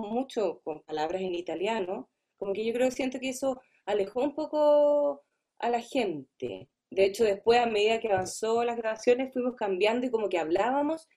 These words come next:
a, a italianizado, pero sin usar palabras en italiano. Pero al principio era bastante en italiano, pues salían hasta subtítulos.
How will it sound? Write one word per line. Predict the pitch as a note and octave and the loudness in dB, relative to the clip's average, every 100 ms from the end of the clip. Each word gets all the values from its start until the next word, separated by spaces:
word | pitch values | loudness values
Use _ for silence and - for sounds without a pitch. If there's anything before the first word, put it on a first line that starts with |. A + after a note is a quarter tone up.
| _ _ _ | _ _ _
a, | G3 A3 - _ _ | -2 -2 -6 _ _
a | F3+ - | -2 -2
italianizado, | A#3 B3 _ - A#3+ A#3+ A3+ G#3+ G#3 F#3 - C4+ B3+ F3+ E3+ - _ _ | -6 -6 _ 0 2 2 0 0 -2 -6 -4 0 2 2 2 -2 _ _
pero | G#3 G3+ | -2 0
sin | F#3+ B3+ B3 | 0 0 0
usar | B3+ B3+ B3 | -2 -6 -4
palabras | G#3 G3 G#3+ G3 C3 - | 2 4 4 2 -4 -10
en | C#3+ | -10
italiano. | C3+ - - - - _ _ _ | -10 -12 -14 -14 -20 _ _ _
Pero | F3+ | 0
al | E3 | 0
principio | D3+ C3 F#3 G#3 | -4 -2 0 2
era | G#3 C#3+ | 2 0
bastante | - - _ A3+ D4+ - | -6 -16 _ -10 -8 0
en | G#4 | 2
italiano, | G4+ D4+ C#4+ B4 B4+ | 2 0 0 -2 -2
pues | G#3 - | -4 -2
salían | F3 A3+ | -2 0
hasta | B3+ - | -4 -6
subtítulos. | - F3+ _ E4 F#4 B3+ E3+ D#3 | -6 -6 _ -2 0 -4 -4 -6